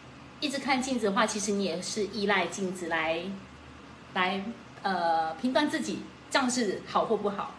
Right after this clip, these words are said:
可是其实应该是以你当下自己身体的感受来衡量你这样子的，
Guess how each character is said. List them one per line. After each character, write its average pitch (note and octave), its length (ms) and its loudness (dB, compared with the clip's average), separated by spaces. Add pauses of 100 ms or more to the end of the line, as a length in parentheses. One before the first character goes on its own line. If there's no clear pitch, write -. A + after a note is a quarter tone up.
(440)
可 B3 60 -4
是 D4+ 80 0
其 D4+ 160 -2
实 A#3+ 180 0
应 A#3 200 0
该 A#3+ 200 2
是 A#3+ 200 -4
以 G3 180 -2
你 G3 140 0
当 G#3 280 2
下 G3+ 540 2
自 - 100 -8
己 G3 120 0
身 F#3+ 260 0
体 F#3 80 -4
的 D#3 160 -2
感 C#3+ 220 -4
受 D#3 340 0 (540)
来 D#3 320 2 (580)
衡 E3+ 160 -2
量 D#3+ 220 0 (400)
你 D#3+ 280 -6
这 - 80 0
样 F#3+ 240 0
子 E3 200 -6
的， C#3+ 380 -2